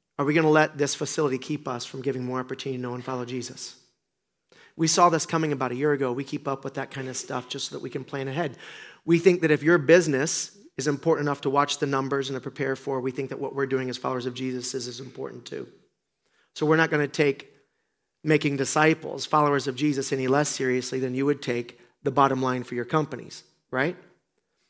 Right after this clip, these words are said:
So we're gonna be just as serious about it. So we began praying, "God, what happens, like, when we fill out this building in five services with still having three years left on the lease?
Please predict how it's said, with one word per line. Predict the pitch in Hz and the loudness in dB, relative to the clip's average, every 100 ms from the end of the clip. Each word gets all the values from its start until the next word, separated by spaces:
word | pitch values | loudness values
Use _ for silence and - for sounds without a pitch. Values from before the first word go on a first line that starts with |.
| - | -4
So | 151 | 0
we're | |
gonna | 156 | 2
be | 147 | 2
just | 139 139 | 0 -4
as | 135 | -2
serious | 170 156 | 0 0
about | 147 135 | 0 -2
it. | 135 | 0
So | 147 | -4
we | |
began | 143 151 143 | -2 0 0
praying, | 135 151 139 | 0 -2 0
"God, | 135 139 135 - - - - | 2 2 0 -8 -20 -20 -6
what | 156 156 | 2 4
happens, | 156 160 143 | 4 2 -2
like, | 135 | 0
when | 147 | -2
we | 135 156 | 0 0
fill | 160 151 | 4 4
out | 147 | 4
this | 135 | -2
building | 139 143 135 | 0 0 0
in | |
five | 127 143 135 | 0 0 0
services | - 147 139 139 117 | -2 -2 -2 -4 -6
with | 131 - | -8 -6
still | - 156 | 0 2
having | 135 135 135 | 2 -2 -6
three | - 139 | -4 -4
years | 135 131 | -2 -4
left | 131 131 | -6 -6
on | |
the | 127 | -6
lease? | 123 127 113 - | -4 -6 -6 -10